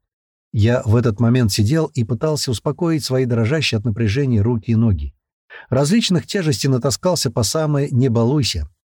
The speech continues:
Осмотрел я на белаз. Он еще немного дымился, но в целом опасность глобального пожара миновала.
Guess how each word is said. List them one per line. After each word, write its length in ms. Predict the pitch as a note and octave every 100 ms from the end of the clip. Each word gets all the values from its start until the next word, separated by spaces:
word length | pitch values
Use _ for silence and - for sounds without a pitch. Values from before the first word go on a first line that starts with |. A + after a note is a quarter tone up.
| _
Осмотрел 600 | - - C3 B2+ G3 G3+
я 140 | G#2 F2
на 120 | C#3
белаз. 520 | F#3+ C3 A#2+ - - _ _ _ _
Он 240 | - B2 C#3
еще 300 | - A2+ -
немного 380 | A#2+ A#2+ A#2+ A2+
дымился, 600 | G#2 D#3+ G3 C#3 - F#2+
но 220 | A#2 B2+
в 60 | G2+
целом 340 | - G#3+ G3+
опасность 540 | C3+ G2+ D3+ - E3 C3
глобального 540 | G#2 G#2 A2+ G2+ F#2+
пожара 360 | - F#2 C#3+ D3+
миновала. 600 | B2+ A#2 E2+ E2 D#2